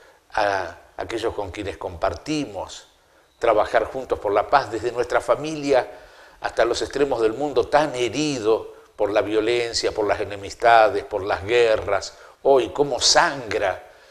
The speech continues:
nuestro mundo en tantos frentes, ¿eh? También entre nosotros,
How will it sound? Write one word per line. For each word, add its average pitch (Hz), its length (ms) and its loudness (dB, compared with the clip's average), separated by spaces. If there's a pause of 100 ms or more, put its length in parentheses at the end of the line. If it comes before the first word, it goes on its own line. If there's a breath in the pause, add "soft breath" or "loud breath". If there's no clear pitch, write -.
(180 loud breath)
nuestro 104 360 -4
mundo 110 640 -2
en 95 140 -12
tantos 117 400 0
frentes, 120 920 -4 (520 soft breath)
¿eh? 107 160 -12 (480)
También 110 320 0
entre 101 280 -4
nosotros, 92 840 0